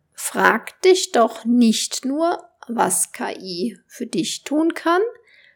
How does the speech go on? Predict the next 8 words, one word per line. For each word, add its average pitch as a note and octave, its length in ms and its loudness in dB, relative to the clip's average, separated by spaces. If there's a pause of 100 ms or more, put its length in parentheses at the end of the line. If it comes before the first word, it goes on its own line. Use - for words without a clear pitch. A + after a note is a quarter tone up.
(260)
sondern G3+ 500 0
auch, - 560 0
was A3+ 280 2
du B3+ 140 0
selbst - 680 2 (120)
noch C4 220 -4
tun C4+ 320 0
willst. - 500 -8